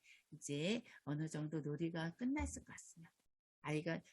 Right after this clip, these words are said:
아마 이 손만 주더라도 아이들은 스스로 놀이를 찾아서 놀 것입니다. 그래서 엄마가 막 의도하지 않더라도 한번 엄마가 손으로 만지기만 하더라도 그 다음 번부터는 아이들이 스스로 놀이를 할 수 있으니까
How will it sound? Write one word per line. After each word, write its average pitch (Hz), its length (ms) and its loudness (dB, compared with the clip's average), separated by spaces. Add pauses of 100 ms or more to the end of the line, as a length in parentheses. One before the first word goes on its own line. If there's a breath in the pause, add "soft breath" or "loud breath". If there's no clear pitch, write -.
아마 170 300 6
이 175 200 4
손만 320 440 4
주더라도 165 520 2
아이들은 160 480 2
스스로 220 720 4
놀이를 170 420 4
찾아서 320 500 2
놀 139 240 2
것입니다. 139 440 -2 (200 loud breath)
그래서 156 220 -4 (240 loud breath)
엄마가 214 580 8
막 190 120 0 (160)
의도하지 226 640 8
않더라도 175 720 2 (280 loud breath)
한번 320 440 6 (120)
엄마가 185 500 4
손으로 277 400 4
만지기만 175 880 2
하더라도 220 480 2
그 185 180 0
다음 175 380 0
번부터는 196 720 2 (320 loud breath)
아이들이 170 420 6
스스로 226 720 2
놀이를 165 460 0
할 262 80 2
수 254 160 -2
있으니까 160 720 0